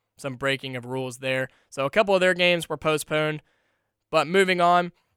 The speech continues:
couple more games going off in the N H L tonight. The Jets and the Oilers at eight o'clock. The Blue Jackets and the Coyotes at eight. At nine o'clock, the Red Wings and the Golden Knights. And also at nine o'clock, the Hurricanes and the Ducks.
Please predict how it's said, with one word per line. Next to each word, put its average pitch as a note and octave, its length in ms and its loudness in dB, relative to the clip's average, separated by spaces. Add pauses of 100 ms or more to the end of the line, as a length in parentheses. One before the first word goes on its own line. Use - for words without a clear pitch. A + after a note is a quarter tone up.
(360)
couple A3 240 0
more G3+ 220 2
games F#3+ 280 -2
going F#3+ 200 2
off F3+ 160 4
in F#3 80 -6
the F3 80 0
N F3 80 0
H F3 140 -2
L F3 120 2
tonight. E3+ 440 -2
The D#3 100 -4
Jets F3 480 -2
and E3+ 180 -4
the E3 160 -4
Oilers F#3 480 0
at D#3+ 220 -6
eight F3+ 180 -4
o'clock. E3+ 440 -2
The D#3 80 -6
Blue F#3 240 2
Jackets G3 420 -2
and F3+ 80 -6
the F3+ 60 -4
Coyotes E3+ 520 0
at D#3 140 -4
eight. D#3+ 300 -2 (420)
At D3+ 160 -2
nine E3 240 2
o'clock, E3+ 340 0
the D#3 120 -4
Red D#3+ 220 0
Wings D#3+ 220 -4
and D3+ 200 -8
the D3 40 -6
Golden C#3+ 360 -4
Knights. F#3+ 320 0
And E3 80 -12
also F#3 240 0
at D#3+ 80 -4
nine D#3+ 180 -2
o'clock, D#3 320 -4
the C#3+ 140 -2
Hurricanes D3 720 -2
and C3 260 -8
the B2+ 60 -10
Ducks. - 500 -4